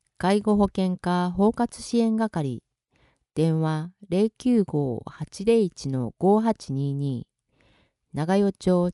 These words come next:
地域包括支援センター。電話、零九五八八七の三零零八。時、五月二十二日金曜、十三時三十分から十五時三十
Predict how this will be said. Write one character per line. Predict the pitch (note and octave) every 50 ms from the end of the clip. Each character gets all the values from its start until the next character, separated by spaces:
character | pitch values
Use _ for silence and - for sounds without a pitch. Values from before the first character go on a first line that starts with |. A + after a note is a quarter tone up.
| - _ _
地 | - - G#3 G#3+
域 | - - - A3
包 | G#3 G#3 A3 A3
括 | G#3+ - A3 -
支 | - - - - - F#3+
援 | F#3+ G3+ G#3 G3
セ | - - G3+ G3
ン | F3+ E3+
タ | - - C3 A#2+ A#2+ - C#3 C#3+
ー。 | _ _ _ _ _ _ _ _ _ _ _ _ _
電 | - D3+ D#3 D#3 D#3 D#3
話、 | D3+ D3+ D3 C#3+ D3 E3 F#3 - _ _
零 | - F3+ G3+ A3 G#3+
九 | - - - A#3 G#3+ F3+
五 | D#3 - C#3+ C3+ A#2+ A2 - - _ _ _ _ _
八 | - D#3 D#3+ - - G#3+
八 | A3 A3+ A#3 - - - E3+
七 | D#3 D3 C#3+ C#3 C3+ C3+
の | B2 A#2+ A#2 A2+ - -
三 | _ - - F3+ G3 G#3 G#3+ G#3+
零 | A3 G#3+ F#3+ D#3
零 | D3 C#3+ C#3 D3 D3+
八。 | D#3 D#3 D3+ - - - - _ _ _ _ _ _ _ _ _ _ _ _ _ _ _ _ _ _ _ _ _
時、 | - D3 D#3 - - E3 E3 D#3 - _ _ _ _ _ _
五 | - - G3+
月 | F#3+ F3+ E3 - _ - - C3+ C3 C3 -
二 | A2+ E3 F#3+ G3+
十 | - G3+ F#3+ E3+
二 | D3+ D3 C#3+ C#3
日 | C#3 C3+ - - - -
金 | - - D#3+ E3+ F3 F3
曜、 | F3+ F3+ E3+ D#3+ C3+ B2 - - D#3+ _ _ _ _ _ _ _
十 | - - G#3+ A3+ A3
三 | - G#3+ F#3 E3 C#3+
時 | - C#3
三 | - - F3 F3+ F3+
十 | F3+ F#3 F#3 - _ -
分 | - C#3+ C3+
か | C3+ - C3 B2+
ら | B2+ B2 B2 - - _ _ _ _ -
十 | - F#3+ G3+ G3+
五 | F#3 D#3 C#3
時 | - -
三 | - - D3+ E3 E3
十 | E3 - E3 D#3+